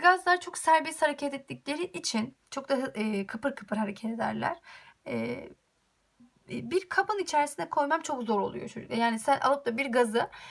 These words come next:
e, gaz haldeyken bir kapalı kabın içerisine koyamazsın. Bu yüzden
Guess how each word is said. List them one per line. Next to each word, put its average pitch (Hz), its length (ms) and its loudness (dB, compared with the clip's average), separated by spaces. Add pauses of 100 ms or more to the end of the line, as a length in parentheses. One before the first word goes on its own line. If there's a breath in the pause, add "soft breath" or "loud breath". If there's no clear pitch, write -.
(160 loud breath)
e, 220 180 0
gaz 262 300 2
haldeyken 233 640 4 (220 loud breath)
bir 277 200 -6
kapalı 277 340 0
kabın 269 200 0
içerisine 277 440 -2
koyamazsın. - 680 -2 (720 loud breath)
Bu 240 140 0
yüzden 294 540 4